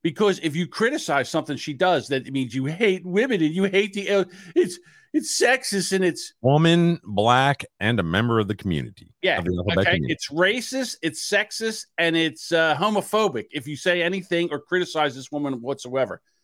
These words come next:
Speaker 1: And that's bullshit, because she can be a gay black woman. That's fine. But the fact of the matter, she's doing a job. And you're not criticizing the woman, you're criticizing the job.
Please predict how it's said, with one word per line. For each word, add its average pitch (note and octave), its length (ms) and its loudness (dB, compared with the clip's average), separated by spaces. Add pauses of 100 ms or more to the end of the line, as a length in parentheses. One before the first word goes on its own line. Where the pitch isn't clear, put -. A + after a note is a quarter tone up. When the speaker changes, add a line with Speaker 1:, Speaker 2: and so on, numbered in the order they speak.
(160)
Speaker 1:
And F3 300 0
that's F#3 240 0
bullshit, F#3 560 -2 (340)
because F3+ 420 0
she G3+ 260 -2
can G3+ 200 -2
be A#3+ 420 -2
a E3 80 2
gay F#3 380 0
black E3 480 0
woman. E3+ 520 0 (340)
That's - 200 0
fine. G3 560 0 (400)
But F#3+ 120 -2
the F3+ 80 -4
fact G#3 280 0
of F#3 60 0
the F#3+ 40 0
matter, A3 200 2
she's D#3+ 220 -6
doing G3 220 2
a D#3+ 60 2
job. E3+ 440 0
And D#3 100 -2
you're G3 80 2
not A#3+ 160 2
criticizing G3 640 0
the D#3+ 80 2
woman, E3 380 0
you're D3+ 100 -6
criticizing F3 720 -2
the C#3 80 -2
job. C3+ 540 -2